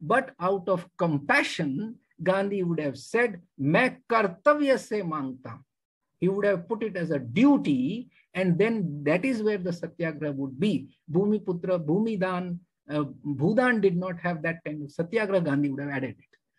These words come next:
So maybe we would have gone a different way. The way is still open for us if we can do it.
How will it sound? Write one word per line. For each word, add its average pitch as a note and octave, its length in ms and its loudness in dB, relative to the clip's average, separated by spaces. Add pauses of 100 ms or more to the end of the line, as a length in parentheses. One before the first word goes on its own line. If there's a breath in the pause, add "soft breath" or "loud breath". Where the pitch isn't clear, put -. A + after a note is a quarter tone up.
(100)
So G#3+ 180 2
maybe C4 400 6
we A3 100 0
would G3 140 0
have F3 160 0
gone D#3+ 180 -4
a D3+ 60 -6
different D#3 400 -4
way. A3 240 4 (300 soft breath)
The F#3 120 2
way F3+ 260 4
is E3+ 80 0
still F#3 340 -6
open E3+ 320 -2
for E3 140 -4
us D4 240 2 (260)
if E3+ 240 -4
we C#3+ 120 -8
can B2+ 240 -8
do C#3 140 -2
it. A#2+ 100 -18